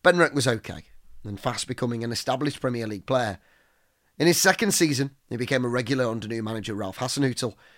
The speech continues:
and in his third, he excelled. He recalls his own experience of a South Coast derby at Fratton Park in twenty nineteen in typically forthright fashion.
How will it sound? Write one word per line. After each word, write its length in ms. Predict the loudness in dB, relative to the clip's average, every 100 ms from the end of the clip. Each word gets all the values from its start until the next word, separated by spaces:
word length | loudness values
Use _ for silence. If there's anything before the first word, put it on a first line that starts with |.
| _
and 120 | 0
in 80 | 0
his 120 | 0
third, 440 | 6 6 6 0 -12 -12
he 140 | -12
excelled. 580 | -8 -6 -6 -6 -14 -20 _ _ _ _ _ _ _
He 100 | 2
recalls 460 | 8 10 10 8
his 120 | 4 6
own 240 | 6 6
experience 480 | 2 -2 -4 -2 -6
of 60 |
a 60 | -4
South 280 | -2 -2 -2
Coast 240 | -6 -4
derby 320 | -4 -4 -6 -10 _ _
at 100 | -8
Fratton 300 | -4 -2 -2
Park 280 | 0 -2 -2
in 80 | -8
twenty 360 | -8 -10 -8 -10
nineteen 440 | -8 -2 -2 -4 -12 -20 -6
in 120 | -2
typically 520 | 0 0 -2 -4 -4 _ _
forthright 640 | -4 -4 -4 -12 -14 -14
fashion. 440 | -10 -8 -8 -12